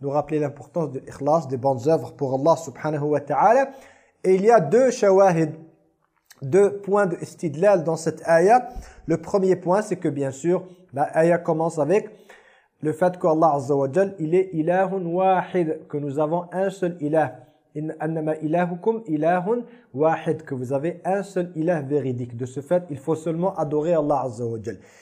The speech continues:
Mais plus spécifiquement à la fin de la ayah, Allah Azza wa Jal dit, celui qui espère de rencontrer son Seigneur.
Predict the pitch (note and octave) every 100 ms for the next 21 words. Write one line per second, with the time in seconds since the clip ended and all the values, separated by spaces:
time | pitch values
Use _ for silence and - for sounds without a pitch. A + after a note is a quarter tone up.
0 | _ D#3+ F3 G3+ D4 C#4+ B3 A#3+ A3 A3
1 | G#3+ A#3 A3+ G3 - A3+ G3 F3+ E3 E3+
2 | F#3+ G#3+ G3 F3+ E3+ D#3 D#3+ D#3 C#3+ B2+
3 | D3 C#4+ - _ _ - F3 F3 B3 C4
4 | A3 G#3+ A3 - - C#4 C4 E3+ D#3+ F#3+
5 | D#3+ A#3 A3+ A3+ G#3+ - B3+ B3 A3 G3+
6 | - F3 F3 E3